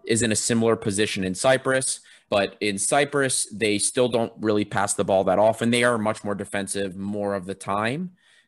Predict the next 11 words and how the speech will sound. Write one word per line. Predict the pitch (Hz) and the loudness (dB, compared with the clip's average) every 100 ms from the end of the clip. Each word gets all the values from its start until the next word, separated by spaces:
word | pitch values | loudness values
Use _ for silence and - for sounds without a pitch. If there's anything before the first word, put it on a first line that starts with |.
| _ 82 | _ -8
Um, | 87 87 87 85 | -6 -4 -6 -4
they | 101 | -2
only | 82 117 107 | -2 -2 -2
really | 104 104 98 | -2 -2 -2
played | 101 95 | -2 -2
attacking | 92 - 95 - 87 85 | -2 -2 -2 -4 -8 -6
against | 95 92 - | -6 -6 -4
guys | 90 92 | -4 -2
like | 90 90 | -2 -4
Legia | 85 85 85 | -4 -4 -4
Warsaw | 90 98 92 - 90 92 92 | -2 0 0 -2 0 2 0